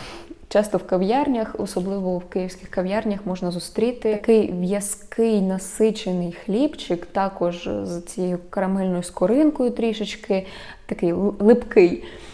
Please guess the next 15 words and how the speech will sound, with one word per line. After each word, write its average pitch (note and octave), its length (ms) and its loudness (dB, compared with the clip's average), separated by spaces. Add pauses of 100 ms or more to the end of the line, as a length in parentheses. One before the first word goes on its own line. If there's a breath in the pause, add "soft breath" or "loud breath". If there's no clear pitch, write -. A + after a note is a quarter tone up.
(320 loud breath)
От G#3+ 300 6
і G#3+ 60 6
цей B3 240 2
аромат A3 480 2
дарує, G3+ 560 2 (300)
ну, G4+ 120 0 (120)
подібні G3+ 500 2
відчуття, G#3 560 0
хоча F#3+ 240 0
буквально A3+ 560 2
банановим F#3+ 720 0
хлібом G#3+ 340 2
воно G3+ 240 4
не G#3 100 6
пахне. G3 380 -2